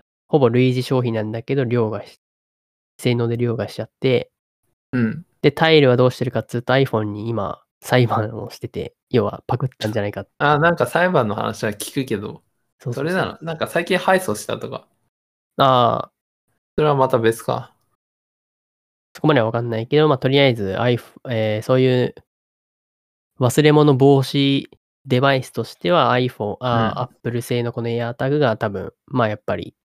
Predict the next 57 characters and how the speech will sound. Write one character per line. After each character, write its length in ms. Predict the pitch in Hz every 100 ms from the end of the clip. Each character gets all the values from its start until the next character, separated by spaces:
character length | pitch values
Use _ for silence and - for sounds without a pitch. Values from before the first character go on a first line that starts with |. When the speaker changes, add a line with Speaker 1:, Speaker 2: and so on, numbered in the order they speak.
| _ _ _ _ _ _ -
Speaker 1:
一 180 | -
番 380 | 113 104 98 - _ _ _ _ _ _ -
大 180 | 117
き 140 | 104 117
な 200 | 104 - - _ _ _
も 100 | 113
の 80 | 107
な 100 | 175
の 60 |
か 0 |
な 0 |
と。 0 |
Speaker 2:
な 0 |
ん 20 | -
か 0 |
ス 140 | -
ト 100 | 214
ラ 100 | 320
ッ 40 | -
プ 120 | 143
み 120 | 107
た 120 | 101
い 20 |
な 60 | 95
や 100 | 95
つ 100 | 98
だ 80 | 95
よ 140 | 101
ね。 160 | 101 123
Speaker 1:
そ 120 | 143
う 40 |
そ 120 | 139 135
う 40 |
そ 140 | 127
う 40 | 120
そ 380 | - 101 - -
う。 40 |
で、 100 | 160
こ 140 | 160 180
れ 260 | 180 180
価 140 | 175 165
格 260 | 180 185
的 280 | - 185 190
に 100 | 190
も 340 | 135 104 - - _ _ _ _ _ _ _ _ _
割 220 | 135 135
と 100 | -
お 80 | 123
手 140 | - 127
頃 180 | 127
っ 100 | 123 -
ち 80 | -
ゃ 80 | 107
お 60 |
手 100 | -
頃 240 | 104 104 101
で。 380 | 117 117 113